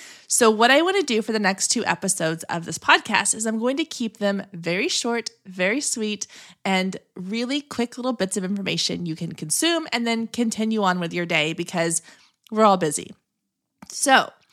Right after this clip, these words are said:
this week, what I really wanna talk about is goal setting. As we head into the beginning of the new year, I always like to have my goals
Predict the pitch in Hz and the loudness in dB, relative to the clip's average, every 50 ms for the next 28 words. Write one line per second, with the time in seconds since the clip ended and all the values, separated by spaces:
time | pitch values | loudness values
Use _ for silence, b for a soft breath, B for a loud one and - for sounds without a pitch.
0 | B B B B - 196 190 196 277 440 453 - - 311 254 214 202 196 - 208 | B B B B -12 -6 -2 2 2 4 4 2 0 0 0 0 0 -2 -2 0
1 | 208 196 190 196 190 208 220 226 226 220 214 202 - 180 175 175 170 170 156 - | 0 2 2 0 0 0 0 0 2 0 0 -2 -2 -4 -4 -2 0 0 0 -2
2 | - 180 180 170 170 - 190 180 165 156 160 165 - - - 160 - - - - | -2 -4 -4 -4 -6 -10 -10 -8 -6 -4 -4 -4 -4 -4 -6 -6 -8 -10 -14 -16
3 | b b b b b b - 214 214 226 240 233 220 - 226 233 226 240 247 240 | b b b b b b -4 -2 -2 0 0 -2 0 2 2 2 4 2 0 0
4 | - - 240 226 202 190 202 190 196 190 190 190 190 185 180 190 190 190 185 175 | -2 -4 -4 -4 -4 -2 -2 -2 0 -2 -2 -2 -2 -2 -2 -2 -4 -4 -4 -4
5 | 165 147 147 156 - - - 196 208 - - 202 214 220 247 302 311 - - 226 | -6 -6 -6 -6 -4 -2 0 0 0 2 2 2 2 2 2 -2 -2 0 0 -2
6 | 226 - - - 240 226 180 - 185 180 202 214 226 226 233 240 208 185 185 175 | -2 -2 -6 -8 -8 -8 -2 2 2 2 2 2 -2 -6 -6 -6 -6 -4 -4 -2
7 | 175 185 190 214 240 - | -2 -2 -2 -4 -4 -6